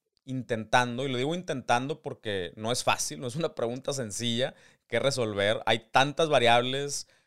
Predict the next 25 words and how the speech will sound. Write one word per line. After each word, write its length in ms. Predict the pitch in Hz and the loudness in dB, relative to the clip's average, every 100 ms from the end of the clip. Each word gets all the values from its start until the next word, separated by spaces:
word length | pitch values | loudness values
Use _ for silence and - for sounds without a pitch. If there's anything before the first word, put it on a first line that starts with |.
| _ _ _ | _ _ _
eh, 160 | 117 113 | -4 2
hay, 220 | 113 113 113 | 2 2 0
hay 120 | 117 | -4
tantas 500 | - 131 143 151 - | 2 0 2 -6 -6
cosas 280 | 131 135 131 | -6 -6 -8
por, 360 | 127 107 98 _ | -8 -8 -8 _
por 140 | - 98 | -4 -4
hacer 320 | 92 104 110 | 0 2 2
en, 140 | 123 - | 0 -8
en 340 | 110 98 101 | -10 -10 -10
el 100 | 98 | -8
mundo 240 | 104 117 | -6 -2
de 40 | 131 | 0
los 100 | 120 | 0
negocios 680 | 98 98 104 113 123 - - _ _ _ | -2 -2 -2 -6 -10 -14 -20 _ _ _
y, 220 | 117 120 - | -10 -8 -8
y, 180 | 165 _ | -12 _
y 100 | - | -10
tantas 340 | - 135 139 135 | -2 0 0 0
cosas 320 | 160 165 - | -2 -2 0
tan, 280 | 156 160 - _ _ _ | 0 0 -6 _ _ _
tanto 260 | 135 131 139 | -4 2 2
objetivas 580 | 127 131 - 135 180 175 | 2 -4 -2 0 0 0
y 40 | |
subjetivas 960 | - 135 - 120 - 131 165 226 - | -4 -6 -6 -6 -2 0 0 -4 -10